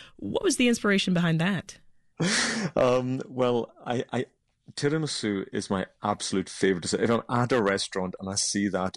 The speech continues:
Speaker 2: on a menu, I don't know how anybody could not choose tiramisu <laughs> when they're out, uh, at a restaurant. Um, but the warmth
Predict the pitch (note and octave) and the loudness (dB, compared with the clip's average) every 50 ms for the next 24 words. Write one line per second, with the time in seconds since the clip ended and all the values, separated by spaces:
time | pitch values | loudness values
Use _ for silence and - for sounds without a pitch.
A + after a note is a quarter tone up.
0 | - - G2+ F#2 F#2+ F#2 F2+ F2+ F#2 F2+ F2 E2 E2 F2 E2+ - _ - A#2 A#2 | -6 -6 -4 -2 -2 -2 -2 -2 -2 -2 -4 -4 -6 -10 -12 -12 _ -2 0 2
1 | A2 C3 C3 B2 B2 A#2 A2+ G#2+ G#2 G#2+ G#2 G2+ - G#2+ G#2+ G#2 G2 F2+ - G#2 | 2 2 2 4 4 2 2 2 2 0 0 0 0 0 -2 -2 -2 -4 -4 -4
2 | - - G2+ - G2+ F#2+ F#2+ G#2 - - - - G2 F#2+ - - - G2+ G2 F#2 | -4 -4 -4 -2 -2 -2 -2 -2 -4 -4 -2 -2 -2 -2 -2 -2 -2 0 0 0
3 | F#2 F#2+ - - - G2 F#2 F2+ - - C#3 C#3+ - - C3+ F3 G#3+ A#3 G#3 D#3+ | 0 -2 -2 -2 -2 0 0 0 0 0 -2 -2 0 -2 -2 0 0 0 0 2
4 | - B2 A#2+ A#2 A2+ - - - G#2+ G#2+ G#2 - - - A2+ G#2 G2+ - - G#2 | 2 2 4 2 2 2 2 2 2 2 0 -2 -6 -6 -4 -4 -4 -4 -2 -2
5 | G2 F#2+ F2+ F#2 F#2+ - - - F#2+ F#2+ F2+ - - - - - - - _ - | -2 -2 0 -2 -4 -4 -6 -6 -6 -6 -8 -10 -16 -20 -18 -18 -20 -16 _ -6
6 | A2+ A2+ A2 A2 G#2+ A2 A#2 A#2 - - - - A2 - - A#2+ G#2 F#2 F#2+ G#2 | -2 0 2 2 2 0 0 -2 -6 -6 -4 -4 -2 0 0 0 0 -2 -2 -2
7 | A2 B2 C#3+ D3+ D#3 E3 E3 - - - - | 0 2 2 0 0 -2 -4 -6 -8 -10 -10